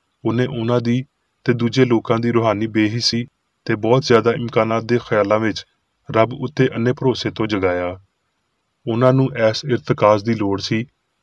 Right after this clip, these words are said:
ਕਿਉਂ ਜੇ ਬਹੁਤ ਛੇਤੀ ਉਹਨਾਂ ਦਾ ਮਾਲਕ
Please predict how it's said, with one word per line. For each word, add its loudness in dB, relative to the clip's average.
ਕਿਉਂ 0
ਜੇ 4
ਬਹੁਤ 0
ਛੇਤੀ -4
ਉਹਨਾਂ 2
ਦਾ 6
ਮਾਲਕ 0